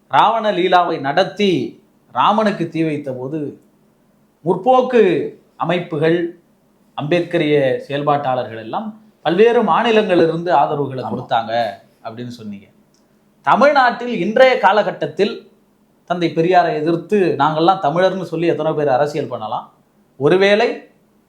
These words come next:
Speaker 1: அன்னை மணியம்மையார் செய்த வேலையை நாங்கள், நீங்கள் எங்கள்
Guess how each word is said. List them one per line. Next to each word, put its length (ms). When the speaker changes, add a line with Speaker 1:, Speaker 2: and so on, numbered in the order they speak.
Speaker 1:
அன்னை 240
மணியம்மையார் 720
செய்த 240
வேலையை 400
நாங்கள், 360
நீங்கள் 320
எங்கள் 300